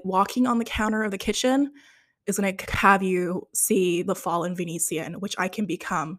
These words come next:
very quickly. Anyways, back to Britney Spears. So yeah, so I had this, like, this whole, like, argument with myself being like, "Oh my gosh, like, you know, I don't wanna embarrass myself. I don't wanna be one of those people," and da, da, da, da. But then my, <laughs> my ego stuff was also like,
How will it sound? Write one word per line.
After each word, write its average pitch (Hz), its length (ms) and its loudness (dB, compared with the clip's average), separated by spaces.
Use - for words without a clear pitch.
very 240 280 4
quickly. - 460 -6
Anyways, 233 460 2
back 381 180 2
to - 80 -6
Britney 202 160 0
Spears. - 440 -2
So - 160 0
yeah, 320 300 2
so - 200 -2
I 254 60 0
had 339 280 -4
this, 330 240 -2
like, 190 360 -6
this 202 100 0
whole, 311 360 0
like, 233 220 2
argument 269 360 0
with 262 80 4
myself 220 320 -2
being 208 120 -2
like, 202 140 -4
"Oh 220 60 -4
my 220 140 0
gosh, 254 440 0
like, 202 320 -6
you 220 100 -2
know, 220 80 2
I 214 60 2
don't 240 80 0
wanna 247 120 0
embarrass 240 400 -2
myself. 247 480 -2
I - 60 -2
don't 240 100 0
wanna 247 100 0
be 233 80 0
one 220 80 -2
of 208 40 -2
those 196 140 -6
people," 247 560 0
and 190 140 -2
da, 202 80 -2
da, 208 80 0
da, 190 160 -2
da. 262 360 0
But 254 100 -12
then 202 200 -2
my, 180 320 -6
<laughs> - 180 -6
my 196 140 -6
ego 247 200 0
stuff 247 120 -4
was 202 100 -6
also 208 240 -6
like, 190 340 -6